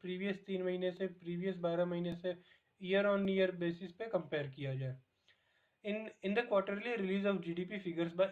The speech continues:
N S O, एन एस ओ आपका होता है नेशनल स्टैटिस्टिकल, नेशनल स्टैटिस्टिकल ऑफिस, नेशनल, हाँ देखिए, नेशनल स्टैटिस्टिकल ऑफिस, the country's performance is linked to reviewing a report card of its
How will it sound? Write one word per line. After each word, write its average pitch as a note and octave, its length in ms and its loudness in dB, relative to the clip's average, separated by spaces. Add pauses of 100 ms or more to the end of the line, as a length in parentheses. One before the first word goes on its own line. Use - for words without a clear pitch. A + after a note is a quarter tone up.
N E3 140 -4
S D#3 160 -10
O, - 20 -6 (120)
एन E3+ 120 -4
एस E3+ 160 -2
ओ - 40 2
आपका F#3 300 4
होता F3+ 360 4
है F#3 160 6
नेशनल E3 380 0
स्टैटिस्टिकल, F3 720 -2 (500)
नेशनल E3 480 0
स्टैटिस्टिकल F3 640 -2 (440)
ऑफिस, C3+ 260 -2 (880)
नेशनल, E3+ 340 0
हाँ D#3 260 2
देखिए, D3+ 260 -8
नेशनल F3+ 400 -2
स्टैटिस्टिकल F3+ 600 0
ऑफिस, C#3 300 -2 (220)
the D3+ 140 -6
country's F3 420 0
performance G3 540 0
is G#3+ 120 -2 (560)
linked F#3+ 400 0 (340)
to E3+ 140 4
reviewing F#3 520 0
a G3 120 6
report G#3+ 460 -2
card E3+ 220 4
of D#3+ 160 -4
its E3+ 120 -12